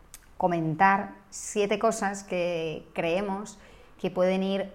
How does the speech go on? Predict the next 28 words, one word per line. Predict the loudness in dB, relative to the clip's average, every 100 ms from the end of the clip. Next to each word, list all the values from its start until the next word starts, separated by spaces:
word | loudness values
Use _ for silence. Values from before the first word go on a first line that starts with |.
| -6
bastante | -6 -2 -2 0
en | -2 -2
contra | -2 0 2 4
de, | 4 4
de | 2 0
llegar | 2 4
a | 4
ese | 2 -2 -2 -2
chorrito | -4 -2 0 0 0
final | 0 -2 0 0
de | 0
agua | 2 2
cristalina. | 2 -2 -2 -2 0 -2 -4 -14 -20 -20 -20 -14
Siete | -6 -4 -2 0 2 0
como | 0 -2
obstáculos | -2 0 0 2 -2 -2
que | 0 2
a | 2
veces | 0 -4 -6 -2
la | -2
ma-, | 4
la | 6
gran | 6 6
mayoría | 6 4 4
nos | 2
ponemos | 0 2 2
nosotros | 0 -2 -2 -2
mismos | -4 -4 -4 -6 -10